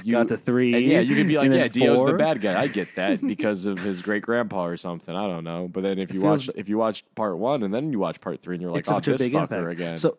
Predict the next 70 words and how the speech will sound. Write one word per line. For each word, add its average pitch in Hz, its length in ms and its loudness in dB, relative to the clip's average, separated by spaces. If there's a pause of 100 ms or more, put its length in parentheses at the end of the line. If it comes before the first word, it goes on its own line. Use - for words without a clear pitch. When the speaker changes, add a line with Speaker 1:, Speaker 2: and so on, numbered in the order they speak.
Speaker 2:
it, 139 200 2
it's 156 160 0
like 156 220 0 (400)
Speaker 1:
Like 98 80 -6
when 104 180 -2
Bushman 110 420 -4
shows 82 240 -6
up, 82 120 -8
you're 87 80 -6
like, 85 160 -6
"Oh, 113 240 -2
this 127 220 -4
fucker 85 400 -4
Speaker 2:
I - 80 -2
don't - 60 -2
Speaker 1:
again." 82 180 -4
Speaker 2:
care. 85 100 -6
Well, 104 120 -4
I 92 60 -8
didn't 87 140 -16
give - 100 -20
a - 20 -20
fuck - 260 -14
about - 160 -12
Bush. 107 160 -8
Okay, 143 240 2
well, 120 120 2
Bushman 131 340 0
did 113 160 0
look 104 140 -4
a - 20 -2
little 98 160 -2
scarier. 95 520 -6
<laughs> - 140 -4
Speaker 1:
He 196 80 0
Speaker 2:
He 160 60 0
Speaker 1:
looked 113 180 0
Speaker 2:
did, 135 140 2
Speaker 1:
scarier. 92 360 -2
Speaker 2:
he 135 100 2
looked 120 280 -2
scarier 101 400 -6
in 98 80 -10
this 101 180 -8
one. 104 220 -6
Speaker 1:
Do 113 100 -4
you 117 140 2
wanna 123 220 -2
read 110 180 -2
Speaker 2:
Oh - 220 0
shit. - 380 -6 (240)
Speaker 1:
What? 98 200 -2
Speaker 2:
Um, 101 240 -12 (1080)
oh, 107 100 -8
should - 160 -10
we? 107 180 -6
What 110 120 -6
do - 60 -4
you - 40 -6
mean? 101 140 -8
Sorry, 90 180 -6
what 98 120 -6
did 98 40 -6
you 110 40 -4
Speaker 1:
No, 117 100 0
Speaker 2:
gonna 143 180 0
Speaker 1:
talk 143 40 -6
Speaker 2:
say? 165 80 -4
Speaker 1:
to, - 40 -16
talk 135 240 -4